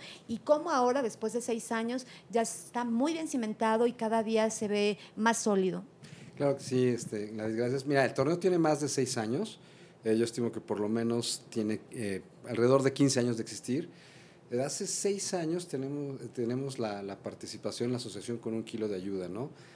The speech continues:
Speaker 2: De esa fecha para acá, afortunadamente, el torneo se ha transformado en, en el evento principal de networking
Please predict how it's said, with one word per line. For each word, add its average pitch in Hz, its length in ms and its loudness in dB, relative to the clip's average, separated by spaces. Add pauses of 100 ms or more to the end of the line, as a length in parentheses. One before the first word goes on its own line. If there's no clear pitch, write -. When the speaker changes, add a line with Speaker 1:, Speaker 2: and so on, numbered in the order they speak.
(220)
Speaker 2:
De 117 160 0
esa 175 160 -4
fecha 165 260 -2
para 113 180 0
acá, 135 440 -2
afortunadamente, 120 800 -2
el 113 80 -2
torneo 110 340 -2
se 117 100 -6
ha 107 80 -2
transformado 107 720 -4 (440)
en, 104 520 -4 (300)
en 104 220 -6
el 98 180 -6
evento 113 360 -4
principal 113 440 -4
de 110 80 -2
networking 107 720 -2